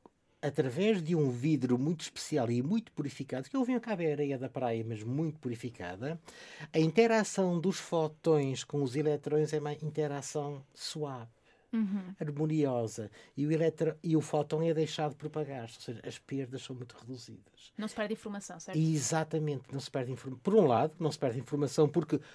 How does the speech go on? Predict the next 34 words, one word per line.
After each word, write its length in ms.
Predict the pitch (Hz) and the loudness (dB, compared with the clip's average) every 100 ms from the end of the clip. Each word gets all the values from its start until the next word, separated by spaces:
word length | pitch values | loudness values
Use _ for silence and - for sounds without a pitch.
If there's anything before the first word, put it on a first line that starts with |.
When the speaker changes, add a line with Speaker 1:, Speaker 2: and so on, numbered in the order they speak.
| - - | -20 -8
Speaker 1:
o 80 | 147 | -4
sinal 500 | 151 - 151 135 147 | -2 0 2 2 2
não 160 | 139 135 | 2 0
é 100 | 120 | 0
muito 480 | 131 147 170 156 147 | 2 4 4 4 2
atenuado, 580 | - 123 98 87 92 - - - - | 0 -2 -2 -6 -10 -16 -20 -20 2
e 140 | 247 233 | 6 6
por 180 | 254 | 8
outro 280 | 277 277 233 | 8 8 6
lado, 260 | 185 151 156 | 8 8 8
essa 180 | 143 160 | 6 4
interação 880 | 156 214 208 190 - 175 151 127 | 6 6 6 4 2 2 4 2
entre 320 | 123 131 123 135 | 0 -2 -2 -4
o 60 | |
fóton 720 | 123 143 143 151 143 123 110 | -4 -2 -2 0 0 0 -2
e 300 | 107 110 104 | -4 -6 -6
os 160 | 101 98 | -6 -6
átomos 440 | 92 85 - 110 | -6 -10 -10 -6
e 80 | 120 | -4
os 140 | 123 120 | -4 -4
eletrões 500 | 113 - 107 120 - - - - _ _ - | -6 -6 -8 -10 -12 -18 -20 -20 _ _ 0
permite 420 | 190 185 190 196 | 4 4 4 2
que 60 | - | -2
seja 200 | 202 185 | 0 0
feita 260 | - 185 175 | 0 -2 -2
muito 280 | 180 165 | -2 -4
rapidamente 800 | 160 165 160 160 156 165 147 123 151 | -6 -6 -4 -2 -2 -2 -6 -8 -14
e, 60 | - | -8
consequentemente, 1000 | 180 175 156 - - 156 139 143 147 160 | -2 -2 -2 -6 0 0 0 0 -2 -2
conseguimos 480 | 165 151 - 160 143 | -4 -4 -2 0 0
enviar 320 | 147 139 127 | 0 0 0
uma 160 | 131 | -2
grande 640 | 135 131 160 220 247 226 190 | -2 4 10 10 10 8 2
quantidade 1040 | - 165 151 151 127 123 117 107 104 101 | 0 -2 -2 -4 -2 0 0 -2 -8 -12